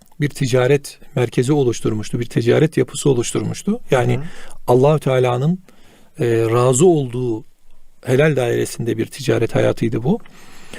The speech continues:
Speaker 1: Yine aynı şekilde Cenab-ı Hakk'ın razı olduğu, bize Kur'an ve sünnetin de ifade ettiği, izah ettiği bir evlilik. Bu da ayrı bir müessese.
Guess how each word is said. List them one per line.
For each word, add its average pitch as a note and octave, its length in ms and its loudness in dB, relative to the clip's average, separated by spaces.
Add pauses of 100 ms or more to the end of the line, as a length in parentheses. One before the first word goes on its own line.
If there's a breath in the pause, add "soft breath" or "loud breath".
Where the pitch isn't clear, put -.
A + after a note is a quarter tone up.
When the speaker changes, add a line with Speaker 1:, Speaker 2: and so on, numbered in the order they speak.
(140 loud breath)
Speaker 1:
Yine D#3 140 6
aynı F#3+ 180 4
şekilde C#3+ 440 0
Cenab-ı D3 340 6
Hakk'ın D3+ 340 2
razı C3+ 320 4
olduğu, C3+ 460 0 (100)
bize C#3 160 2
Kur'an C#3+ 320 0
ve B2+ 60 2
sünnetin C3 460 2
de A#2+ 140 4 (560 loud breath)
ifade C#3+ 340 2
ettiği, C3+ 240 -2
izah C#3+ 260 4
ettiği F3 260 0
bir F3+ 160 -2
evlilik. C#3+ 540 2 (260)
Bu D3 60 2
da D#3 120 4
ayrı D3 220 2
bir C#3 80 0
müessese. C#3 640 2